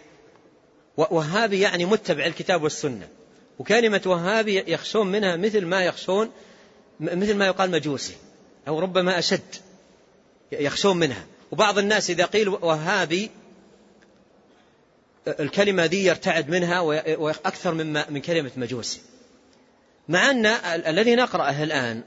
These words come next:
ونقرأ في آيات وأحاديث من كلام الله وكلام رسوله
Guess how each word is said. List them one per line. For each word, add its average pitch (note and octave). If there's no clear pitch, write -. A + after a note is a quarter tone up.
ونقرأ F3
في D#3
آيات A3
وأحاديث G3
من D3+
كلام G3
الله F3+
وكلام G#3
رسوله F#3+